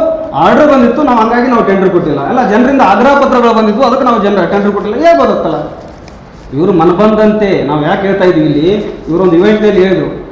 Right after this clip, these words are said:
ಕಾಶ್ಯಪ್ನವ್ರನ್ನ ಯಾಕೆ ನಾವು ಉಲ್ಲೇಖ ಮಾಡಿದ್ವಿ ಅಂತಂದ್ರೆ ಅವ್ರು ಹೇಳಿದ್ರು ಒಂದು ಇವೆಂಟ್‌ನಲ್ಲಿ, ಅವ್ರು ಯಾವಾಗ ಮಾತಾಡಿದ್ರು, ದುಷ್ಟ ಶಕ್ತಿಗಳನ್ನು ಈ ಊರ್-, ಊರ್ಸನ್ನು ನಿಲ್ಲಿಸ್ಲಿಕ್ಕೆ ಸಾಧ್ಯ ಆಗೋದಿಲ್ಲ ಅಂತಂದ್ರೆ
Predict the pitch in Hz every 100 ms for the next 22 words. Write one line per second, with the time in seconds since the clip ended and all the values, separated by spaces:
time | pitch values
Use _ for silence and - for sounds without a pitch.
0 | - 135 135 196 202 196 170 196 208 208
1 | 190 202 208 202 185 190 180 160 151 151
2 | 196 - 190 196 180 202 220 269 254 156
3 | 170 165 156 175 220 214 170 160 233 190
4 | 208 240 202 208 - - 156 - 240 220
5 | 180 160 233 247 240 - 220 214 220 208
6 | 196 220 220 233 240 226 214 220 233 214
7 | 196 156 202 202 190 175 170 151 143 131
8 | 123